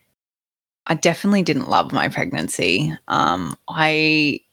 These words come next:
had a pretty textbook pregnancy, apart from the fact that I have I B S, uh,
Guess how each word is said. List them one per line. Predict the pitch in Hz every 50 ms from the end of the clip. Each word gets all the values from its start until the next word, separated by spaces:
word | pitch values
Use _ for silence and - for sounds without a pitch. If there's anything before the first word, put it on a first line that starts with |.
| _ _ _ _ _ -
had | 160 - - 180 202 233
a | 254
pretty | 254 - - - - 214 208 214 214 202
textbook | - - - - - 170 165 - - - - - - 240 233 - -
pregnancy, | - 240 220 220 240 233 226 220 - - 247 240 240 240 226
apart | - - - - - - - 156 156 151 - -
from | - - - - 170 156 156 151 147
the | 143
fact | 139 - - 139 147 143 - - -
that | - 143 - - - - - - - - - - - -
I | -
have | - - - 165 170 - -
I | - 202 214
B | 214 214 180 156 -
S, | - - - - 196 - - - - - - - -
uh, | - - 151 147 143 143 143 143